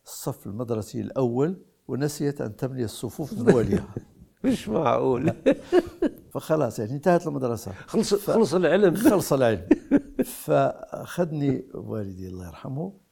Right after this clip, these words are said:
Speaker 1: إلى قرية أخرى.
Speaker 2: قريبة.
Speaker 1: قريبة، لكنها في منحدر.
Speaker 2: في وادي، نعم.
Speaker 1: ويعبرها وادي، وكنا ثلاث أطفال من هذه القرية نذهب إلى المدرسة الجديدة.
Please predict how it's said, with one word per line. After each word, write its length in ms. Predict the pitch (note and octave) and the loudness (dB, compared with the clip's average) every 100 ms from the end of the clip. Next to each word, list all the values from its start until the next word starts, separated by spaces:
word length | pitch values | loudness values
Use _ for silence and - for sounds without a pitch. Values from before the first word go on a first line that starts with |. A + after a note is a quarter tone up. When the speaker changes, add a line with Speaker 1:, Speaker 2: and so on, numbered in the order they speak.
| - | -8
Speaker 1:
إلى 140 | A#2 A2 | -6 -6
قرية 440 | - E3+ C#3+ B2 | -2 0 2 0
أخرى. 480 | C#3 - A2 A2+ C#3+ - _ - | -2 -4 0 0 -2 -10 _ -2
Speaker 2:
قريبة. 360 | A2+ F2 E2 - _ | 0 0 -4 -14 _
Speaker 1:
قريبة، 340 | - A#2+ A#2 D3 | 0 0 2 0
لكنها 760 | D3 C#3+ B2+ A#2+ B2+ B2+ - _ _ _ _ _ | -2 -4 -4 0 0 0 -4 _ _ _ _ _
في 640 | - - - A2+ G#2 G2 F#2 - - | -20 -14 -8 -4 -2 -2 -4 -8 -12
منحدر. 760 | G2+ C3+ - G#2 G#2 A#2+ D#3 - | -8 -6 -4 -2 0 -2 -4 -14
Speaker 2:
في 140 | F2+ E2 | -10 -8
وادي، 280 | D2 C#2+ D#2+ | -8 -8 -8
نعم. 240 | E2+ D2 - _ _ _ _ _ _ _ _ _ C3+ | -8 -10 -16 _ _ _ _ _ _ _ _ _ -6
Speaker 1:
ويعبرها 1080 | G#2 G#2+ G2+ G#2+ E2+ B2 C#3+ G#2+ G#2 G2+ A2 | -4 -2 -4 -8 -8 -6 -4 -2 -4 -8 -6
وادي، 560 | A#2 A2 A2 B2 D#3+ _ _ - | -4 -4 -4 -6 -8 _ _ -12
وكنا 1080 | C3 C3 C3 C3 - - - - D#3 D3 C3 | -6 -2 -2 -6 -10 -20 -20 -12 -6 -2 -2
ثلاث 480 | D3+ D#3 D3 - - _ | 2 2 0 -4 -20 _
أطفال 560 | - - A#2+ G2+ G#2 G#2+ | -18 -4 0 0 0 -8
من 320 | F#2+ F#2 F2 | -10 -8 -8
هذه 220 | F2+ G2+ F#2+ | -8 -8 -8
القرية 400 | F#2 G2 G#2 A#2 | -10 -6 -4 -2
نذهب 400 | D3+ A#2+ B2+ C#3 | -2 0 -2 -4
إلى 320 | A2+ A2+ G#2+ G#2+ | -4 -4 -6 -8
المدرسة 480 | G2 F#2+ F#2+ - | -12 -10 -10 -10
الجديدة. 540 | E2+ F2+ D2+ D#2 - | -10 -10 -10 -14 -18